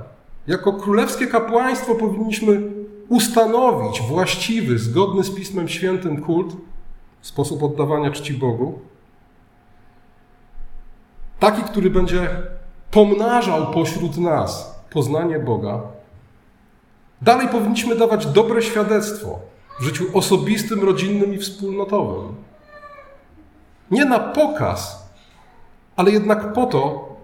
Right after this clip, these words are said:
żeby ludzie, patrząc na nas, zapragnęli tego samego.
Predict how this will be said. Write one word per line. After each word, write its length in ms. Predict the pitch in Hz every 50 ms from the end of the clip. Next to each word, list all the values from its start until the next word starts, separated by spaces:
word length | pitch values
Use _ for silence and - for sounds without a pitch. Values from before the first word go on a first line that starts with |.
| - - - - -
żeby 240 | 135 160 160 151 175
ludzie, 280 | 180 185 160 160 180
patrząc 640 | 175 - - - 214 214 220 - 185 156 143 147 131
na 180 | 131 127 120 117
nas, 480 | 117 123 131 123 - - - - - - - - -
zapragnęli 600 | 120 165 170 - - 170 147 156 165 160 147 -
tego 220 | - 160 147 160
samego. 580 | 151 - 170 165 180 170 165 - 104 - - -